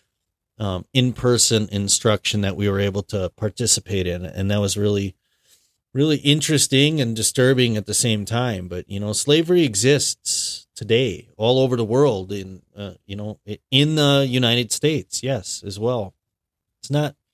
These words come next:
it's not the slavery that you learn about in school necessarily. You know, you watch the movie Roots, or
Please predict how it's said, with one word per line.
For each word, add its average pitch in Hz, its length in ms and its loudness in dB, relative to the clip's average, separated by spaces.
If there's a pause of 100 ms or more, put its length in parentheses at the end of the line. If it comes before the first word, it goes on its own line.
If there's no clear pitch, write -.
(240)
it's - 100 -8
not 180 180 2
the 160 100 -4
slavery 151 600 4
that 135 260 0
you 131 60 -2
learn 127 240 2
about 120 320 0
in 101 340 -6
school 135 540 2
necessarily. 123 840 2
You 120 220 0
know, 107 200 0
you 104 120 -2
watch 107 480 -2 (440)
the 117 80 0
movie 117 320 2
Roots, 139 580 2
or 101 180 -2